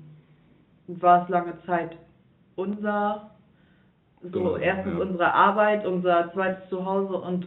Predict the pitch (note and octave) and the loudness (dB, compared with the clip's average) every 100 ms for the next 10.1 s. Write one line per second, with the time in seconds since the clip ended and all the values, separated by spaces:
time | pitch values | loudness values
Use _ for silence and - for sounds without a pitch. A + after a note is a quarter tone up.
0 | - F#3+ F#3+ F3 D#3 D#3+ D#3+ D3+ F3 G#3+ | -6 -6 -4 -6 -4 -4 -4 -4 -4 -6
1 | G#3+ F3+ E3 F3+ E3+ E3+ F#3 G3 G3 G#3 | -6 -8 -6 -4 -4 -4 -6 -6 -6 -10
2 | G#3 G3+ G3+ A3+ B3 - F#3+ G3+ A3+ A#3+ | -12 -12 -8 -8 -10 -12 -8 -8 -6 -8
3 | - - _ _ _ - _ - G3 F#3 | -10 -20 _ _ _ -20 _ -4 -2 -2
4 | F#3 E3+ D#3+ - F3 E3+ C3+ D#3+ F3 E3 | 0 -2 -2 0 0 2 0 0 0 0
5 | - D3+ D3 D3 C#3 D#3 F3+ F3+ F3 E3 | -2 -6 -6 -6 -6 -6 -6 -6 -6 -8
6 | E3 D3+ G#2 F3+ F3+ F#3+ G3 G3 G#3+ A3 | -6 -6 -6 -8 -10 -8 -8 -10 -12 -14
7 | - - _ _ F3+ F3+ F3+ F#3 E3 G#3+ | -16 -20 _ _ -6 -4 -2 0 0 0
8 | G3+ F3+ F3 F3 F3 F3 F3+ - F3+ G3+ | -2 0 -2 -2 -4 -2 -2 -6 -8 -2
9 | G#3+ G3 F#3+ G3 E3+ E3 E3+ D#3+ F3 F3 | -2 2 0 2 0 0 0 0 -2 -2